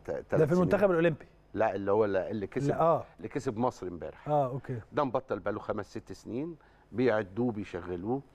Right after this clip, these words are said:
Speaker 1: سعد الشهري بقاله
Speaker 2: اه،
Speaker 1: يجي
Speaker 2: فانت
Speaker 1: عشر
Speaker 2: حضرتك
Speaker 1: سنين.
Speaker 2: مع انه كان يجب ان يكون المدير الفني المنتخب
Speaker 1: لا،
Speaker 2: الاولمبي؟
Speaker 1: وصلوا، وصلوا، وصلوا، خدوا البطولات.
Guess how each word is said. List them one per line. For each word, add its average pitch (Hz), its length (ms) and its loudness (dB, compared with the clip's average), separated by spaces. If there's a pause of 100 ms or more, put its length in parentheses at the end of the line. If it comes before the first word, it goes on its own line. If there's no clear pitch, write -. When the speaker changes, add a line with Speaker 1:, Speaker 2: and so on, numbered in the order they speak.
(520)
Speaker 1:
سعد 127 280 0
الشهري 104 420 -8
بقاله 107 360 -2
Speaker 2:
اه، 175 60 6
Speaker 1:
يجي 151 80 0
Speaker 2:
فانت 202 180 2
Speaker 1:
عشر - 120 0
Speaker 2:
حضرتك 208 320 2
Speaker 1:
سنين. 214 140 -4
Speaker 2:
مع 240 440 0
انه 233 340 2
كان 220 280 4
يجب 214 360 8
ان 185 100 4
يكون 214 280 0
المدير 185 340 2
الفني 202 300 0
المنتخب 190 380 2
Speaker 1:
لا، 165 160 4
Speaker 2:
الاولمبي؟ 147 300 4
Speaker 1:
وصلوا، 127 420 -2
وصلوا، 123 420 2
وصلوا، 135 340 0
خدوا 160 300 2
البطولات. 113 520 0